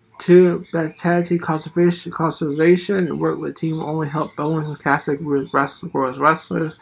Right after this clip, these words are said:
This was a nice taste of what tag team, two teams are capable of, but we need a pay-per-view showdown to get the full effect.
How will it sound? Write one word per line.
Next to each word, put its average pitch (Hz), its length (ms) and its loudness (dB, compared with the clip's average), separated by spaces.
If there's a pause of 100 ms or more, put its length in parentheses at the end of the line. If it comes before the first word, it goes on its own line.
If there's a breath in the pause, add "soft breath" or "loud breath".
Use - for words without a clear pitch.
(480 loud breath)
This 208 220 4
was 190 80 0
a 175 60 2
nice 180 300 4
taste 170 220 0
of 151 80 -2
what 156 240 -4
tag 170 300 -2
team, 165 260 -6
two 180 200 0
teams 165 320 -2
are 143 80 -2
capable 165 520 0
of, 165 60 -4
but 143 140 -4
we 151 200 -4
need 156 240 -2
a 143 40 -4
pay-per-view 147 440 -8
showdown 143 480 0
to 139 40 -4
get 131 140 -8
the 127 100 -6
full 165 280 -2
effect. - 480 -2